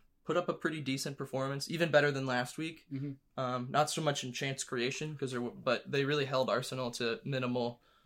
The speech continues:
Speaker 1: looks, um, finishing with a point six one X G to Arsenal's point seven two,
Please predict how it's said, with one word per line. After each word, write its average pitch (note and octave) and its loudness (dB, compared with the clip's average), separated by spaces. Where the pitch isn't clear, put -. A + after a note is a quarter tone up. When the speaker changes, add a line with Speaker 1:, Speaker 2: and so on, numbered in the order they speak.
Speaker 1:
looks, B2+ -2
um, A#2+ 0
finishing C3+ 0
with A#2+ 0
a B2+ -10
point C3+ -2
six C#3 -2
one B2+ 0
X A#2 -4
G C3+ -2
to A#2 2
Arsenal's A#2+ -2
point A#2+ -6
seven G#2+ -6
two, B2+ -2